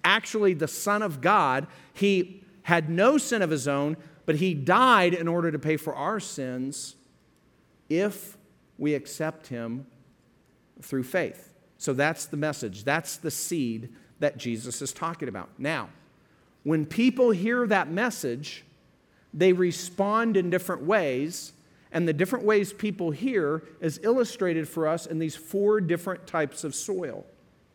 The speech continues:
So the first one is a hardened listener. And, and that's illustrated by the seed. It just falls on a,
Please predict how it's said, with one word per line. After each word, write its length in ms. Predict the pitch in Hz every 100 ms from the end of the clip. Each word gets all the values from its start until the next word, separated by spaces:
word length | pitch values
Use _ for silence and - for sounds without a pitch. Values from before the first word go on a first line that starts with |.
| _ _ _ _ -
So 160 | 214
the 100 | 180
first 480 | 165 - 311 294 -
one 180 | 165 143
is 360 | 139 143 143 - - _ _ _ _
a 100 | 151
hardened 760 | 156 - 202 220 180 156 127 123 -
listener. 520 | 120 131 - 110 - - _ _ _ _ _ _ _ _ -
And, 140 | 160 170
and 160 | 160
that's 220 | 180 220
illustrated 460 | 214 220 214 208 196
by 100 | 180
the 100 | 165
seed. 240 | 165 196
It 100 | 180
just 200 | 147 170
falls 380 | - 175 185 180
on 100 | 170
a, 100 | 151